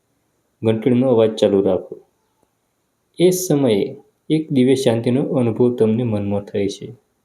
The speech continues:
માનો કે લક્ષ્મીજી પોતે તમારી સામે પ્રસન્ન થઈ સ-, સ્મિત આપી રહી હોય તેવું લાગશે. હવે મૂર્તિના આગળ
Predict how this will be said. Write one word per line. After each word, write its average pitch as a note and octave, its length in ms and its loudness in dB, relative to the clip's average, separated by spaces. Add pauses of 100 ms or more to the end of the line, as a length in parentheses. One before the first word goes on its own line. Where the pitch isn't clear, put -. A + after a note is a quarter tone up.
(460)
માનો B2 240 2
કે D3 140 -2
લક્ષ્મીજી D3 520 -2
પોતે C3+ 300 0
તમારી B2 320 0
સામે B2 300 -2
પ્રસન્ન C#3 500 -2
થઈ - 440 -4
સ-, - 240 -12 (760)
સ્મિત C3+ 520 -2
આપી A#2+ 240 0
રહી A2+ 280 -2 (180)
હોય G#2 300 2 (380)
તેવું G#2+ 240 0
લાગશે. - 380 -4 (1300)
હવે D#3+ 240 4
મૂર્તિના E3 480 -2
આગળ A#2+ 440 0